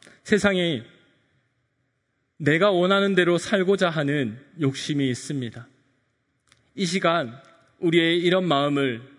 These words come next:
그리스도 예수의 십자가에 못 박게 하여 주시옵소서. 이제는 내가 죽고 그리스도 예수로 사는 구원의 큰 은혜가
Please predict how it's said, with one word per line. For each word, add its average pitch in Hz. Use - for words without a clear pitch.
그리스도 151
예수의 151
십자가에 151
못 127
박게 139
하여 120
주시옵소서. -
이제는 208
내가 208
죽고 -
그리스도 202
예수로 196
사는 202
구원의 175
큰 220
은혜가 170